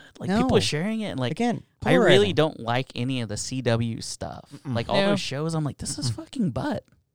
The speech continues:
Speaker 1: This
Speaker 2: It's
Speaker 1: is not good."
Speaker 2: It's teenage soap operas.
Speaker 1: <laughs>
Speaker 2: Like, we,
Speaker 1: It's like
Speaker 2: we
Speaker 1: Dawson's Creek with the
Speaker 2: Y-, it's
Speaker 1: superpowers.
Speaker 2: exactly.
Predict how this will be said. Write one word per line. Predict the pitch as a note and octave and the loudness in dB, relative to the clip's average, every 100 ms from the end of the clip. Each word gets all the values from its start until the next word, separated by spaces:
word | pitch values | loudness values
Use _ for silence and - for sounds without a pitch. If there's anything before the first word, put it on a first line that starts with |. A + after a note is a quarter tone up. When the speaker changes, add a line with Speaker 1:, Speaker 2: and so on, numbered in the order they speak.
| _ _ _ - _ _ | _ _ _ -20 _ _
Speaker 1:
This | F#3 G3+ | 4 4
Speaker 2:
It's | F#3 | 4
Speaker 1:
is | |
not | G3 G#3 | 4 4
good." | G#3+ G3+ A2+ - | 4 2 2 -2
Speaker 2:
It's | F#3+ F3+ | -4 -2
teenage | - A#3 A3+ G#3+ - | -2 0 2 0 2
soap | F3 E3+ | 0 2
operas. | G#2+ G2 F2+ G2 - - - | 2 2 -2 -4 -10 -14 -12
Speaker 1:
<laughs> | - | 0
Speaker 2:
Like, | C#3+ - - - - _ _ | 0 -2 -18 -20 -20 _ _
we, | D3+ G#3+ B3+ - - | 0 0 0 -8 -14
Speaker 1:
It's | - - | -6 0
like | C#4 | 2
Speaker 2:
we | |
Speaker 1:
Dawson's | D#3 D3+ - E3 - | 2 0 -2 -6 -2
Creek | G#3+ E3 | -2 -2
with | C3+ | -4
the | C3+ C3 C3 | -2 0 -2
Speaker 2:
Y-, | F3+ | -6
it's | E3+ | -4
Speaker 1:
superpowers. | E3+ D3+ D3+ B2 A#2+ | 0 2 4 6 6
Speaker 2:
exactly. | F#3 C#4 - F2+ - | 6 4 -2 -10 -12